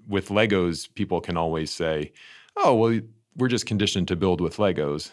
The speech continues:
you know, and when we showed this in travel itineraries, you might say, "Oh, well, people are just used to adding to their travel itineraries." But these random grids on a computer screen, there was no context. The adding behavior there couldn't be explained by, you know, some previous experience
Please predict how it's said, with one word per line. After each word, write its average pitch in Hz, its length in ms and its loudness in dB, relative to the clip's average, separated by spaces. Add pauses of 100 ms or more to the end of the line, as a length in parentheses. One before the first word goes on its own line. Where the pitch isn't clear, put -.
you 87 160 -6
know, 80 140 -4
and 82 120 -4
when 87 100 -2
we 90 100 0
showed 101 280 2
this 87 340 -2
in 82 320 -2
travel 98 380 2
itineraries, 80 800 -2
you 85 80 -8
might 82 200 -6
say, 92 180 -4
"Oh, 131 140 0
well, 104 100 2
people 113 240 0
are 104 80 4
just 92 220 0
used 95 200 -4
to - 120 -2
adding 85 300 0
to - 80 -10
their 82 140 0
travel 90 340 0
itineraries." 78 580 -4 (420)
But 107 100 0
these 110 160 2
random 143 300 2
grids 127 240 2
on 101 100 2
a 90 60 0
computer 110 400 0
screen, 85 320 -2
there 90 80 0
was 90 120 0
no 113 140 2
context. 87 720 -2
The - 140 -2
adding 104 260 2
behavior 87 400 2
there 82 200 2
couldn't 87 340 -2
be 87 100 2
explained 82 580 -4
by, 78 400 2 (520)
you 95 80 0
know, 82 120 0
some 85 240 -2
previous 85 560 0
experience 82 840 -4